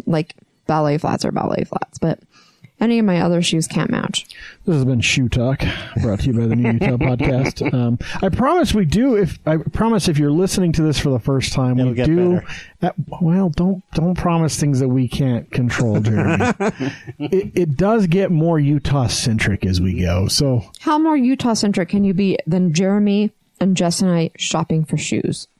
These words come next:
Speaker 2: Uh, you can do that in any place, like, literally any
Speaker 1: But
Speaker 2: other
Speaker 1: we
Speaker 2: state.
Speaker 1: live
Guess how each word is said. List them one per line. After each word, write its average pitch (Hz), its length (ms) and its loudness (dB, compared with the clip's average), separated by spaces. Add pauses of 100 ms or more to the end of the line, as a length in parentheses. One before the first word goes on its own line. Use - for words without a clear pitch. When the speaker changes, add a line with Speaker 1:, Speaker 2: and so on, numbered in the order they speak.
(180)
Speaker 2:
Uh, 107 160 0
you 151 240 2
can 131 60 2
do 120 220 0
that 98 120 0
in 90 80 0
any 104 180 0
place, 110 440 -2 (720)
like, 127 200 0
literally 139 720 2
any 139 200 2
Speaker 1:
But 127 80 2
Speaker 2:
other 127 80 2
Speaker 1:
we 254 240 2
Speaker 2:
state. 131 400 -2 (220)
Speaker 1:
live 202 260 2